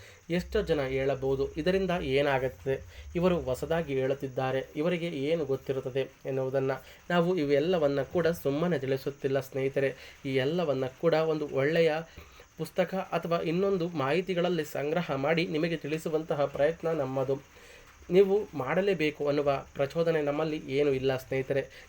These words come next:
ನಾವು ಇಲ್ಲಿ ಯಾರಿಗೂ ಕೂಡ ಪ್ರಚೋದನೆಯನ್ನ ಕೂಡ ಮಾಡುತ್ತಿಲ್ಲ. ನಿಮ್ಮ ಇಚ್ಛೆಗನುಸಾರ ನಿಮಗೆ ಇಷ್ಟವಿದ್ದರೆ ಮಾಡಬಹುದು, ಇಲ್ಲವಾದರೆ ಕೇಳಿಸಿಕೊಳ್ಳಿ. ಏಕೆಂದರೆ ಎಷ್ಟೋ ಜನರಿಗೆ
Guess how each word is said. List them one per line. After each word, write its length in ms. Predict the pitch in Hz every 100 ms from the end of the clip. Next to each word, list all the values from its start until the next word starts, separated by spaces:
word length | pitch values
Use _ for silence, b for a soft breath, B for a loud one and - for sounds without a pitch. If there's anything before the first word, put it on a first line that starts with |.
| -
ನಾವು 160 | 175
ಇಲ್ಲಿ 240 | 190 165 139
ಯಾರಿಗೂ 300 | 143 175 160
ಕೂಡ 240 | - 180
ಪ್ರಚೋದನೆಯನ್ನ 760 | 165 - 139 - 170 170 160 143
ಕೂಡ 240 | 135 180
ಮಾಡುತ್ತಿಲ್ಲ. 800 | 160 143 131 139 135 135 131 135 - B B -
ನಿಮ್ಮ 160 | 185 180
ಇಚ್ಛೆಗನುಸಾರ 960 | 175 160 147 - 156 135 135 131 131 135 156
ನಿಮಗೆ 240 | 170 170
ಇಷ್ಟವಿದ್ದರೆ 760 | 165 147 - 190 147 139 135
ಮಾಡಬಹುದು, 640 | 131 139 151 135 165 170 202 B B B
ಇಲ್ಲವಾದರೆ 680 | 185 220 139 131 165 160 165 B B -
ಕೇಳಿಸಿಕೊಳ್ಳಿ. 760 | 185 190 180 - - 139 139 139 - -
ಏಕೆಂದರೆ 580 | 156 165 175 180 180 190 B B B - -
ಎಷ್ಟೋ 300 | 156 - 202
ಜನರಿಗೆ 520 | 165 151 160 170 180